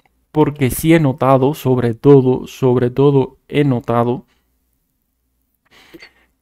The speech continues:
que, eh, una instalación desde la red sobre una máquina virtual, en este caso VirtualBox,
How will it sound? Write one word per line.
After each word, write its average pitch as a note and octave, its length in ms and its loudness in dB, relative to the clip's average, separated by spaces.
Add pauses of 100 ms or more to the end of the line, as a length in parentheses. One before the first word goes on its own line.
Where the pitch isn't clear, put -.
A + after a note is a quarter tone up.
que, D#3 480 0
eh, B2+ 300 -4
una D3 220 0
instalación B2 680 -4
desde A#2 260 -2
la G#2+ 140 -6
red C3 320 -2
sobre B2+ 760 0 (500)
una C#3 320 0
máquina C3 480 0
virtual, A#2 480 -2
en A2 160 -4
este B2 220 -10
caso B2+ 420 -6
VirtualBox, B2+ 1300 -4